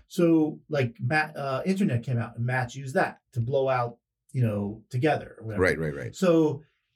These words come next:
Speaker 1: the, the issue is there's no new, you know, the A R platform that we need that's the best and works the, that's the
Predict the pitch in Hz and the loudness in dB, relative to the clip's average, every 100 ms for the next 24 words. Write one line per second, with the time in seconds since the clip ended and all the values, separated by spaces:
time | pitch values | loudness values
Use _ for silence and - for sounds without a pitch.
0 | _ - 170 160 - 160 190 226 233 208 | _ -2 0 0 -4 0 2 2 2 2
1 | 156 147 127 147 160 180 170 156 - - | 2 0 -2 0 0 0 -2 -4 -6 -12
2 | - 147 127 - - _ - 131 147 160 | -8 -2 -2 -4 -14 _ -8 -6 -2 0
3 | 185 185 175 175 180 180 - 143 123 113 | 0 0 -4 -6 -6 -6 -6 0 2 2
4 | 113 123 120 - 127 127 127 131 185 156 | -2 -6 -6 -6 -2 -2 0 -2 -2 -2
5 | 120 104 113 - 120 113 147 156 - - | -4 -4 -6 -6 -10 -4 -4 -4 -8 -4
6 | 127 120 127 - - 135 123 - _ _ | -2 -2 -6 -8 -14 -6 -6 -6 _ _
7 | 139 127 - | -2 -2 -2